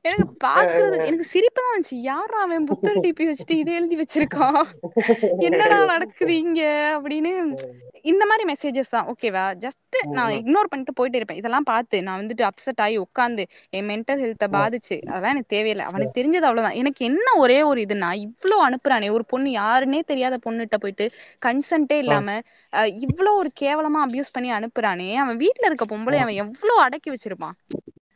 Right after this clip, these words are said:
Speaker 1: யோசிச்சு
Speaker 2: ம்,
Speaker 1: பாருங்க,
Speaker 2: ம், ம்,
Speaker 1: எவ்ளோ
Speaker 2: ம்.
Speaker 1: அவன் வந்துட்டு அந்த
Speaker 2: ம், ம்.
Speaker 1: பிள்ளைய ஆபாசமா பார்த்திருப்பான். அ, அந்த பிள்ளைய
Speaker 2: ம், ம்.
Speaker 1: எவ்ளோ அடக்கி வச்சிருப்பான். எனக்கு அது மட்டும் தான் தோணும், இவன் வீட்ல இருக்க பொம்பளை எல்லாம் பாவமே, இவனை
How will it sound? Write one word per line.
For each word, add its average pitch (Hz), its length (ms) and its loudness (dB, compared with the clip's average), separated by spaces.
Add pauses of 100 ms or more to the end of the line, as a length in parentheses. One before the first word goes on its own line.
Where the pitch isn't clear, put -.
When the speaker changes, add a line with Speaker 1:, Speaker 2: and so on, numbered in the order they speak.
(120)
Speaker 1:
யோசிச்சு - 340 4
Speaker 2:
ம், - 40 6
Speaker 1:
பாருங்க, 269 300 4
Speaker 2:
ம், - 80 -4
ம், - 40 -6
Speaker 1:
எவ்ளோ - 320 -2
Speaker 2:
ம். 403 40 6
Speaker 1:
அவன் 294 320 0
வந்துட்டு 269 140 -4
அந்த 285 60 2
Speaker 2:
ம், 254 160 -2
ம். - 0 -
Speaker 1:
பிள்ளைய 254 200 2
ஆபாசமா 247 580 -2
பார்த்திருப்பான். 208 560 -4 (380)
அ, 220 40 0
அந்த 220 420 0
பிள்ளைய 285 320 0
Speaker 2:
ம், 247 40 -10
ம். - 20 -10
Speaker 1:
எவ்ளோ 311 140 2
அடக்கி 277 300 2
வச்சிருப்பான். 254 280 -4
எனக்கு 262 180 2
அது 277 120 4
மட்டும் 370 240 0
தான் 415 160 4
தோணும், 262 120 0
இவன் 220 240 -4
வீட்ல 302 280 -4
இருக்க 247 280 -4
பொம்பளை 247 220 -2
எல்லாம் 240 240 -2
பாவமே, 202 760 -2 (220)
இவனை 220 280 0